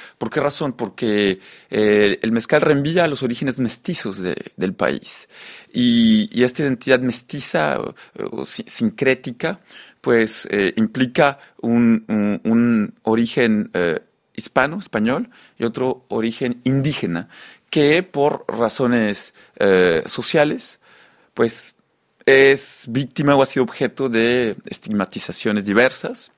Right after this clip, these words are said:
Y por ende, todo lo que, eh, concierne a ese mundo,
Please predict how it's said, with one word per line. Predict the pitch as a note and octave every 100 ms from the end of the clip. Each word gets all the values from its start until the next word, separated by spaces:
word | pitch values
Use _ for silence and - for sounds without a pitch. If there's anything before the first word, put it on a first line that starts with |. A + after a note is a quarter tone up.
| _ _ _ _ _ - -
Y | A#2
por | - B2
ende, | B2+ B2+ C3 - - _
todo | D#3+ D3
lo | D#3+ -
que, | C3 G#2+ - - -
eh, | G2+
concierne | F#2 A#2 - C#3 B2 G#2+ -
a | G#2+
ese | B2+ C#3+
mundo, | C3+ C3+ C#3+